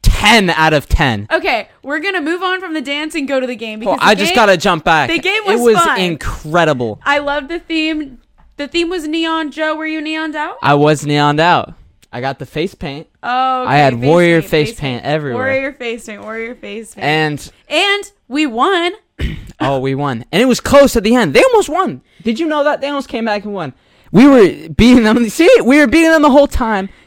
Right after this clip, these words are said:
Speaker 2: No,
Speaker 1: And
Speaker 2: they
Speaker 1: they
Speaker 2: had us the first quarter. They scored in the first quarter
Speaker 1: Okay.
Speaker 2: before us.
Speaker 1: Well, they scored in the first quarter, but then we were whooping on them by, like, two touchdowns, and they came back within, like, four or five points, and it was their possession.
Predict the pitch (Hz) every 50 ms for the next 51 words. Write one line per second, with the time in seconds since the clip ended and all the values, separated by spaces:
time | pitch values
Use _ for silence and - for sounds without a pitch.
0 | _ 262 262 262 269 269 214 220 214 208 254 262 269 269 262 277 269 302 311 -
1 | 294 - 269 262 - - 240 226 220 196 190 196 202 _ _ _ _ _ _ _
2 | _ _ _ _ - - 233 226 - 226 220 240 254 214 220 220 208 - 170 -
3 | 135 101 - - 190 185 175 - 190 - - 170 165 160 156 170 156 - - 190
4 | 180 170 170 156 - 170 151 - - - 147 127 117 117 117 113 131 143 151 175
5 | 185 180 170 160 147 160 175 - 185 156 143 139 135 135 131 127 127 135 131 131
6 | 123 113 - _ - - 180 - 190 185 180 - - 139 120 113 117 123 123 -
7 | _ - 139 143 147 151 143 - 170 170 170 165 165 160 160 - 175 - 170 165
8 | 156 151 143 131 120 - - _ _ _ _ _ _ _ _ _ _ _ _ _
9 | - - - - - - - 180 196 196 170 - 196 180 170 156 - - - -
10 | 208 208 147 117 - - - _ _ _ _ _ _ _ _ _ _ _ _ -
11 | - 160 175 185 196 185 170 208 220 214 185 202 190 196 208 233 269 - - 147
12 | 113 - -